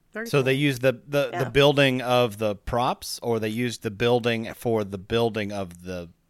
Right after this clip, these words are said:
Speaker 2: that they're in?
Speaker 3: Building of the props.
Speaker 2: Okay. That's cool. Well, I mean, all the, we talked about this before, all the props and costumes are insane.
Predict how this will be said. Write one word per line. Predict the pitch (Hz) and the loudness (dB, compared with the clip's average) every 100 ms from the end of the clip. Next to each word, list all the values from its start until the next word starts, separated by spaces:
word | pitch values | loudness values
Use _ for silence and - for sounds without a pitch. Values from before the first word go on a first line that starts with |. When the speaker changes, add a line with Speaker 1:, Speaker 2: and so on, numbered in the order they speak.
| _ | _
Speaker 2:
that | 104 98 | -12 -8
they're | 95 | -4
in? | 113 85 - _ _ _ _ _ _ 190 170 | -4 -4 -12 _ _ _ _ _ _ -12 0
Speaker 3:
Building | 202 202 196 175 | 2 4 4 0
of | |
the | 147 | -2
props. | - 87 82 131 | -6 -8 -2 -2
Speaker 2:
Okay. | 98 - - _ _ _ _ _ _ _ _ _ | -2 -8 -16 _ _ _ _ _ _ _ _ _
That's | 117 - | -12 -12
cool. | 95 82 _ _ _ _ _ _ _ _ _ _ _ | -12 -14 _ _ _ _ _ _ _ _ _ _ _
Well, | 185 | 8
I | 160 | 10
mean, | 165 | 8
all | 165 196 | 4 4
the, | 120 123 | 0 -2
we | 143 | -8
talked | 131 180 | -4 -4
about | 156 117 | -2 -2
this | 110 | -4
before, | 107 143 151 | -8 -2 2
all | 117 | 2
the | 135 | 0
props | - 120 117 - - | -2 -2 -2 -4 -8
and | 101 95 85 - _ | -8 -8 -12 -16 _
costumes | 107 123 - 95 82 | -6 -6 -6 -10 -10
are | 82 78 _ | -14 -14 _
insane. | 98 85 101 101 76 | -16 -12 -8 -8 -10